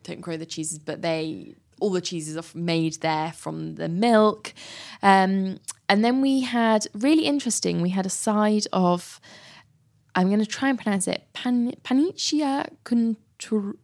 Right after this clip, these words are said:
tutura. So basically, when we asked them what they were, they said it was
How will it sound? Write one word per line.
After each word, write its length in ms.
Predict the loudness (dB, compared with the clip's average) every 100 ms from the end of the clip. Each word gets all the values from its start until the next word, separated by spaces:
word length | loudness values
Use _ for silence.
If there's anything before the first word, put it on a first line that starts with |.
| _ _
tutura. 760 | -4 -4 -2 0 2 4 2 0 _ _ -16 -14 -16 -2
So 340 | 8 8 8
basically, 440 | 6 6 4 2
when 160 | 4 4
we 80 | 2
asked 260 | 0 0
them 120 | 0 0
what 140 | 2
they 140 | 2
were, 340 | 4 4 2 2
they 160 | 2 2
said 400 | 2 0 0 -6
it 160 | -6 -4
was 340 | -4 -4 -6